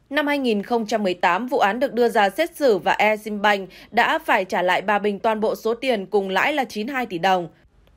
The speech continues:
Đó chỉ là một số vụ tiền của khách hàng bị lừa đảo bởi chính nhân viên ngân hàng giả mạo chữ ký,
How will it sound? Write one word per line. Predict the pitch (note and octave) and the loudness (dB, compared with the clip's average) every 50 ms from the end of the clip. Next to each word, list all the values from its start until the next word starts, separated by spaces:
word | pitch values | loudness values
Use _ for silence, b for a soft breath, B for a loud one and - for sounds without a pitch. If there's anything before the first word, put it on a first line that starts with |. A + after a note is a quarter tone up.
| _ _ | _ _
Đó | - A3 A#3+ A#3 B3 D#4 | 0 2 2 4 2 0
chỉ | - E4+ D4+ | -2 -2 0
là | A#3+ G#3+ G#3+ G3+ G3+ | 2 2 2 2 2
một | G#3 G#3 G#3 | 0 0 -2
số | G#3 - A#3 G#3+ A3 | 0 2 2 2 2
vụ | B3+ B3 D4 C4+ G#3 A3+ | 2 2 2 2 2 0
tiền | A3 - A#3 G#3+ G3+ G3 | 0 0 0 0 0 -2
của | - F#3+ F#3 | -2 -2 -2
khách | F#3 - C#4+ D#4 D#4 | 0 0 -2 -2 -2
hàng | D#4 C#4 A#3+ A3+ G3+ G3 G3 F#3 | -2 -2 -2 -2 -2 -2 -4 -4
bị | G#3 F3+ F3+ | -2 -2 -2
lừa | F#3+ G3+ G#3 G#3 | 0 2 2 2
đảo | G3 G#3 G#3 F#3 F3 | 4 4 4 4 2
bởi | F3 F#3+ G3+ G3+ F3+ F3+ | 0 0 0 2 2 0
chính | F3 - G#3+ G3 G#3+ C4+ | -2 -2 -4 -4 -4 -2
nhân | D4 C#4+ C4+ A#3+ | -2 -2 0 0
viên | G#3+ B3 A#3+ A3+ | 2 0 0 2
ngân | A3+ A3+ A3+ A3+ | 0 -2 -2 -2
hàng | A3+ G3+ F#3+ F#3+ F3+ | -2 -4 -4 -4 -2
giả | G#3+ F#3+ E3+ | 0 0 0
mạo | E3+ F#3 F3+ D3+ F3 | 0 0 0 0 0
chữ | F3 G#3+ | -2 -4
ký, | G#3+ A3+ A3 G#3+ B3 D#4+ | -4 -2 -2 -2 -2 -2